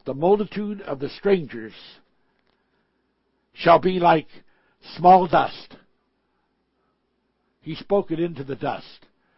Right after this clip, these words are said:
Does that remind you of, of Genesis, where God spoke into the dust of the earth and created humans, made bodies for the spirits? <laughs> Of course it does.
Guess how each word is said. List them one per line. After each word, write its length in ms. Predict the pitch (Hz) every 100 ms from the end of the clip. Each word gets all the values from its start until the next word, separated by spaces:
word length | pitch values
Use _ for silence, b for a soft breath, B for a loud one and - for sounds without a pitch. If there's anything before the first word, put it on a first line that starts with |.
| _ _ _ _ _ _
Does 120 | 131
that 160 | 170 170
remind 460 | 156 151 160 170 175
you 180 | 175
of, 240 | 143 127 107 _ _ _ _ _ _ _ _ _
of 160 | 135 123
Genesis, 500 | 151 165 - 185 131 - - _ _ _ _ _ _ _ _ _ _ _ _ _ _ _ _
where 160 | 127 131
God 240 | 165 165
spoke 420 | - 160 160 -
into 280 | - 147 151
the 340 | 139 131 127 - -
dust 320 | 160 156 -
of 100 | 151
the 140 | 143 160
earth 300 | 156 165 151
and 120 | 120
created 420 | 147 147 156 156
humans, 440 | 127 160 170 160 - _ _ _ _ _
made 260 | 151 156 139
bodies 480 | 151 156 160 170 - - _
for 120 | 151 147
the 100 | 143
spirits? 500 | - 160 185 180 -
<laughs> 1800 | - _ _ _ _ _ _ _ _ _ _ _ _ _ _ _ _ _ -
Of 120 | 156
course 280 | - 190 -
it 120 | 113
does. 220 | 107 87